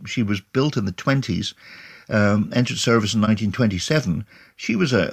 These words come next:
really a ship designed for the First World War, fighting in the Second,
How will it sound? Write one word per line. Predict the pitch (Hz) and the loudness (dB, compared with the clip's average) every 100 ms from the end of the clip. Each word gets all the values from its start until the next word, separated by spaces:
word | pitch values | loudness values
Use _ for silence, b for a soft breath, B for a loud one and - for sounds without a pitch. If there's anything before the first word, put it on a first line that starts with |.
| - | -2
really | 120 160 139 95 | 2 6 6 4
a | 110 | 0
ship | 104 - 135 | 0 0 0
designed | - 107 123 139 117 95 | 0 0 2 4 4 2
for | 95 117 | 0 0
the | 107 | 0
First | 101 156 160 135 | 2 0 0 0
World | 101 85 | 0 0
War, | 87 78 | -2 -2
fighting | 98 - 113 120 110 | -4 -2 0 0 -2
in | |
the | 92 | -2
Second, | - 143 95 80 | -2 -2 -2 -6